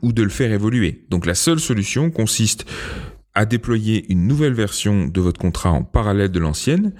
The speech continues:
de migrer les utilisateurs et les données vers, de l'ancien vers le nouveau contrat, et ensuite, une fois que c'est fait,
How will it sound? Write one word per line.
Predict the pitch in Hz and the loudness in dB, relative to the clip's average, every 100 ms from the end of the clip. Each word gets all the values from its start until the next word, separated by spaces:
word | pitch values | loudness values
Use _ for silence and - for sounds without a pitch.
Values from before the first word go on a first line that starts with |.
| - - - | -12 -18 -8
de | 90 | 0
migrer | 95 135 151 135 143 139 | 2 2 2 0 2 2
les | 113 104 | 0 0
utilisateurs | 101 104 95 92 104 92 | 0 2 2 2 0 0
et | 92 | 0
les | 98 | 0
données | 98 98 98 95 - 87 | 2 2 2 2 0 -4
vers, | 87 101 104 101 | -2 2 2 0
de | 98 98 | -2 0
l'ancien | 98 101 - 107 | 0 0 0 0
vers | 95 82 | 2 2
le | |
nouveau | 85 95 101 | 2 2 2
contrat, | 85 80 127 170 - - - | 0 -2 0 -2 -4 -14 -8
et | - 85 | -2 0
ensuite, | 73 131 110 | 0 -2 0
une | |
fois | 95 85 | 0 0
que | |
c'est | - | 0
fait, | 71 - 131 | -2 0 0